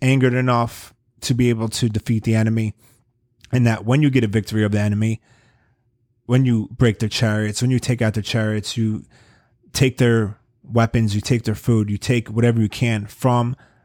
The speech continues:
the beaten army, and you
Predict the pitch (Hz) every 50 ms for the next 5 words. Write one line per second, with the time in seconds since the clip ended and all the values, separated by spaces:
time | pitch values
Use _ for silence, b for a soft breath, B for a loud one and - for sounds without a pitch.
0 | b b - 117 113 113 113 113 110 107 104 101 _ _ _ _ _ _ _ _
1 | - 120 120 127 131 120 110 110 117 120 113 107 101 101 101 98 - _ _ _
2 | _ _ - - 113 113 113 117 113 113 110 107 104